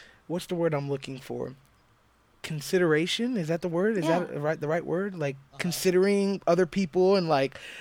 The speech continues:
Speaker 1: like, maybe it's so small the fact that I'm in the car wash and I'm ready to dry my car and I just don't want little water droplets on it. But I feel like it's the fact that people just don't appreciate or respect that.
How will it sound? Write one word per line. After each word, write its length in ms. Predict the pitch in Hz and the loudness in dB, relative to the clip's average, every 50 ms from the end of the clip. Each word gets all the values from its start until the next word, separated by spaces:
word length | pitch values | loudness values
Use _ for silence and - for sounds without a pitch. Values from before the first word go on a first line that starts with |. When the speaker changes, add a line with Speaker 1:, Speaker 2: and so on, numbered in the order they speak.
| - - - | -18 -10 -4
Speaker 1:
like, 320 | - 160 151 147 147 - - | 0 2 2 2 0 -2 0
maybe 320 | 170 190 196 214 190 226 220 | 4 6 6 6 6 4 0
it's 100 | 185 - | 0 0
so 160 | - 208 190 | 0 0 0
small 460 | 190 - - - 175 156 156 170 180 | 0 0 -2 -2 0 2 4 4 4
the 100 | 160 143 | 2 0
fact 320 | - - 160 143 139 - - | -2 0 0 0 0 0 -2
that 160 | 127 127 127 | -2 0 2
I'm 460 | 131 139 143 143 143 143 143 143 143 - - _ _ - _ _ _ _ _ - | 2 2 2 0 -2 -4 -6 -8 -10 -12 -18 _ _ -20 _ _ _ _ _ -2
in 300 | 160 170 175 196 208 208 | 0 0 2 2 2 0
the 80 | 196 | 0
car 240 | 175 - - 139 131 131 | -2 -2 0 0 0 0
wash 340 | 123 127 123 139 175 - | 0 0 0 0 -2 -2
and 100 | 165 147 | -4 -4
I'm 120 | 139 139 143 | -4 0 2
ready 240 | 151 147 151 156 160 | 2 2 4 2 0
to 260 | 151 - - 160 151 151 | -2 -2 -2 0 0 0
dry 240 | 143 156 139 139 | 0 0 0 0
my 160 | 135 135 131 135 | 0 0 -2 -4
car 400 | - - 151 139 143 160 180 180 - - - - | -2 0 2 2 4 4 2 0 -2 -10 -12 -6
and 120 | - 151 | -2 2
I 100 | 156 160 | 2 2
just 160 | 170 170 156 - | 2 0 0 0
don't 120 | 180 170 | 2 2
want 160 | 175 170 139 | 2 2 2
little 160 | 156 175 170 | 2 2 2
water 260 | 160 160 165 175 180 170 | 4 4 2 2 2 2
droplets 440 | 151 160 143 127 - 143 135 - | 0 0 0 0 -2 -6 -6 -4
on 160 | 135 131 127 127 | -4 -4 -4 -4
it. 140 | 123 - - _ - - - - - - - | -8 -10 -14 _ -20 -20 -20 -20 -16 -8 0
But 100 | 156 156 | 4 6
I 80 | 160 156 | 6 4
feel 220 | - - 175 175 | 4 2 2 4
like 240 | 160 156 156 147 - | 4 4 2 2 -2
it's 120 | 147 - | -8 -8
the 100 | - - | -8 -10
fact 360 | 147 - - 151 135 143 - - | -8 -4 0 0 0 0 -2 -4
that 160 | 156 147 - | -6 -4 -4
people 320 | - 180 160 - - 156 | -6 -8 -6 -6 -6 -8
just 240 | 143 139 143 - - | -6 -6 -8 -8 -6
don't 260 | - 143 143 131 - - _ - | -4 -4 -4 -4 -6 -10 _ -12
appreciate 580 | - - - - 196 202 196 - - - - | -12 -12 -10 -8 -8 -6 -6 -6 -6 -4 -4
or 80 | - 147 | -2 -2
respect 480 | 147 143 - - - 185 190 - - - | -2 -4 -6 -4 -2 -4 -4 -4 -4 -4
that. 240 | 135 131 135 - | 0 0 0 -2